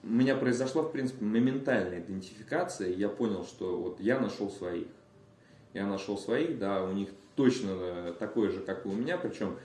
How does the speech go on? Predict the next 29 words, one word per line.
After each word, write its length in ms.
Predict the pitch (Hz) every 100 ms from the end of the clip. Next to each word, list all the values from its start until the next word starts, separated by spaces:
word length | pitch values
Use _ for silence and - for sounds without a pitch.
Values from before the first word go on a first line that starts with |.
| - - -
там 120 | 101
неважно, 340 | 135 170 165
как 160 | 147 -
они 160 | 147 156
пили, 340 | 160 143 95
они 260 | 95 123 139
вот, 260 | 127 -
э, 280 | 82 104 98
говорили 380 | 117 123 156 143
очень 240 | 120 131
много 240 | 123 127 120
про 220 | 120 113
чувства, 480 | - - - - - - -
про 120 | 92
чувства, 380 | 92 147 147 107
то, 160 | - 107
что 160 | -
они 160 | 101 104
испытывают, 500 | 101 - 107 82 -
вот 140 | 87 82
этой 140 | 82 87
какой-то 380 | 98 - 101 92
безнадёжности, 1040 | 101 127 135 117 107 113 110 104 95 -
одиночества, 920 | 104 117 127 107 110 104 98 - 95
страха, 560 | 90 - 113 120 117 -
да, 200 | 101 104
неудовлетворённости 840 | 107 107 113 113 117 123 117 -
своей 300 | - 117 117
жизни. 560 | 92 101 107 104 95